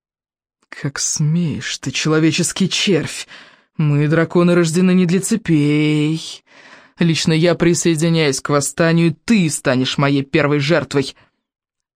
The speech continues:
И он разинул пасть, чтобы перекусить Элвина пополам. Взять его! взвизгнул Элвин. Десять или двадцать крепких викингов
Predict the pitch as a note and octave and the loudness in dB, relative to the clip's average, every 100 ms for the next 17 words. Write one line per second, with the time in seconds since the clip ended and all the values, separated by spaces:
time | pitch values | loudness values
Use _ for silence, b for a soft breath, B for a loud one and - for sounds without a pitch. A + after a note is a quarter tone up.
0 | _ E3 D#3 D3+ D3+ D3 C#3+ C#3 - F3 | _ -2 0 0 0 0 -2 -2 0 0
1 | - - D3 C#3+ - C#3+ D3 D3+ C#3+ - | -2 -4 -2 -2 -2 -2 0 -2 -2 -2
2 | D3 C#3+ D3 D3+ E3 D#3+ C#3+ C3+ - _ | 0 0 -2 -2 0 0 0 -2 -8 _
3 | _ _ _ - - E5+ F#5+ C5 - G#4 | _ _ _ -20 -6 -2 -2 -4 -2 0
4 | D#4+ F#3+ - B B B B _ _ _ | 2 0 -4 B B B B _ _ _
5 | _ D3 C#3 C#3+ C3+ C#3+ D3 - C#3+ C3+ | _ -6 -2 -2 0 0 -2 -2 -2 -2
6 | B2+ D3 - _ _ _ _ _ _ _ | -2 -6 -10 _ _ _ _ _ _ _
7 | _ _ _ _ _ _ _ _ _ _ | _ _ _ _ _ _ _ _ _ _
8 | - E3 G3 F3 D#3+ D#3 F3+ F3+ D3+ - | -4 -2 -2 -2 -2 0 0 -2 -4 -2
9 | E3+ - D3 D#3 E3+ E3 D3 D3 - | -2 -2 -6 -2 0 0 0 -2 -6